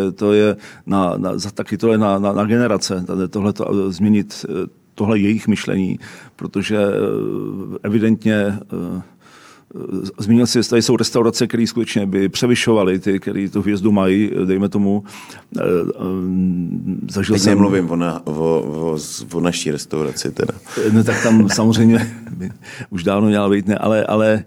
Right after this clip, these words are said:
Speaker 1: mm, zažil jsem mnoho restaurací, které tu hvězdu mají a, eh, ve Francii nebo, nebo jinde v zahraničí. A, eh, ta kvalita, našli bychom tady m-, mnohé, které opravdu převyšujou.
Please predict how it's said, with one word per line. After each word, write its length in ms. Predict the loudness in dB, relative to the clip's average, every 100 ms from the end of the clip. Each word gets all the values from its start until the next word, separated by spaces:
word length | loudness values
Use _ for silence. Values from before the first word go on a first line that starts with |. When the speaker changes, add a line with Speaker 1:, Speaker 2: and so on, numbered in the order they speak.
| _ _ _
Speaker 1:
mm, 460 | -4 -4 -4 -6 -8
zažil 320 | -2 2 2
jsem 160 | 4 4
mnoho 180 | 4 4
restaurací, 840 | 2 2 2 2 2 4 4 4 2 0
které 200 | 0 0
tu 120 | 2
hvězdu 280 | 2 2 2
mají 580 | 2 2 2 2 2 0
a, 280 | -2 -2 -2
eh, 600 | -2 -2 -2 -4 -6 -8
ve 80 | -6
Francii 460 | -2 -2 0 0
nebo, 280 | 0 0 -2
nebo 220 | -2 -6 -8 -6
jinde 240 | 0 2 4
v 40 |
zahraničí. 640 | 2 2 2 0 -2 -4 -6 -12 -18 -20 -8 -2
A, 300 | 0 0 -2 -2 -4 -4 -6
eh, 20 | -8
ta 240 | -6 -4
kvalita, 560 | -2 0 2 2 -2 -2 -10 -20 -20 -12
našli 340 | -2 0 2 2
bychom 280 | 2 0 2
tady 420 | 4 4 4 4
m-, 360 | 0 0 0
mnohé, 420 | 2 4 4 2 2
které 280 | 2 2
opravdu 380 | 2 0 -2 -2
převyšujou. 600 | -2 -4 -4 -4 -6 -6